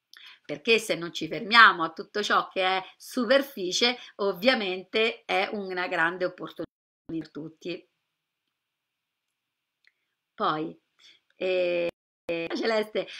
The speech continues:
ah, Ilenia dice, Ilenia Pellizzon dice: "Grazie Pamela, le tue parole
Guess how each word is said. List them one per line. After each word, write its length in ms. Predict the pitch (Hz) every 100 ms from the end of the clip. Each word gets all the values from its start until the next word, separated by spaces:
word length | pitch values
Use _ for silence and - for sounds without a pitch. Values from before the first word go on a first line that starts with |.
| -
ah, 240 | 202 196
Ilenia 400 | 220 _ 247 294 180
dice, 220 | - 185
Ilenia 640 | 170 - 185 196 226 226
Pellizzon 540 | 190 185 196 - 233 185
dice: 240 | 180 190
"Grazie 380 | 214 240 - 190
Pamela, 340 | 208 269 285
le 120 | 202
tue 140 | 185 185
parole 320 | 180 185